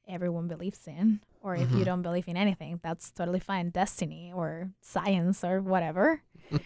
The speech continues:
Speaker 1: Um, just wanted me to stay in Iowa, and I spent a really good time there. I met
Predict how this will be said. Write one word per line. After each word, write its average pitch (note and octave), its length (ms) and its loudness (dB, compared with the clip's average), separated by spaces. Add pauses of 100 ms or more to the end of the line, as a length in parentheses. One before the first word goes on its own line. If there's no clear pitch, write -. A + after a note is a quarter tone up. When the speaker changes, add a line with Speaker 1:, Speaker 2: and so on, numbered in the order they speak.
(300)
Speaker 1:
Um, G3 680 2
just - 140 -10
wanted D#4 180 2
me D4+ 100 2
to G#3+ 120 -2
stay G3+ 240 0
in F#3 80 2
Iowa, F3 540 -4
and G3+ 120 0
I G#3 140 2
spent G#3 340 -2
a F#3+ 120 -2
really G#3 420 0
good F3 240 -10
time D#3+ 320 -12
there. D#3+ 380 -16
I F#3 160 -6
met F3 420 -6